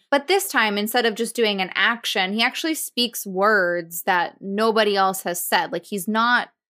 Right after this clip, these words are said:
mimicking anybody. He's saying his own thing. That's why I keep calling it this, like, lucid moment, because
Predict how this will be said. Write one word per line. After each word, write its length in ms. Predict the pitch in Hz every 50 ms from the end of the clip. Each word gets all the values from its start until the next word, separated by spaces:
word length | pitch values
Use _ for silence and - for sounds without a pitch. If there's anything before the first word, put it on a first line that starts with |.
| _ _
mimicking 580 | 208 220 233 233 226 226 233 226 - 185 160 156
anybody. 420 | 139 139 156 151 151 139 143 180
He's 240 | 180 - 180 180 -
saying 400 | - - - 220 208 214 226 226
his 160 | 226 220 202 180
own 200 | 196 190 185 185
thing. 260 | - - 180 170 165
That's 240 | 165 190 214 220 -
why 140 | 330 302 277
I 60 | 269
keep 260 | 262 - 262 247 -
calling 340 | - - 208 202 202 196 185
it 140 | 180 160 160
this, 200 | 180 180 - -
like, 160 | 170 165 165 _
lucid 560 | 170 170 180 233 320 359 349 - 180 165 156
moment, 440 | 170 160 151 156 160 160 160 - _
because 640 | - 180 - 196 180 175 175 170 170 170 - - -